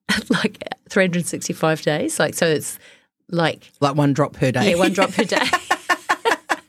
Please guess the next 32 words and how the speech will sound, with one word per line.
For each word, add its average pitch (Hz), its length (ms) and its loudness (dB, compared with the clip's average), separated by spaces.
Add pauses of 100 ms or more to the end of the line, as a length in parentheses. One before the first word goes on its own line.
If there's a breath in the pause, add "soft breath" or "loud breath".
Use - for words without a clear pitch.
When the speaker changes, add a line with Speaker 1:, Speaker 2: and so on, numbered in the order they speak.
(440 loud breath)
Speaker 2:
I 208 120 2
mean, 233 180 2
I 226 80 2
don't 233 140 0
think 269 160 2
that's 214 180 -2
how 185 160 2
rainfall 160 460 2
works 143 360 2
anywhere 143 380 4
else, 135 260 -2
so 147 220 0
I'm 143 140 0
gonna 139 160 2
hazard 131 260 2
Speaker 1:
Yeah. 185 60 2
Speaker 2:
a 135 40 2
guess 143 280 0
that 135 100 2
it 131 80 -2
doesn't 160 260 2
work 160 260 2
that 190 180 -4
way 208 300 0
in 185 100 -2
the 185 140 0
Atacama 180 520 0
Desert. 156 420 0 (120)
<laughs> - 40 -20 (1300 loud breath)
Speaker 1:
Um, 190 440 4 (320)
right. 180 600 0 (280)
Three, 208 220 0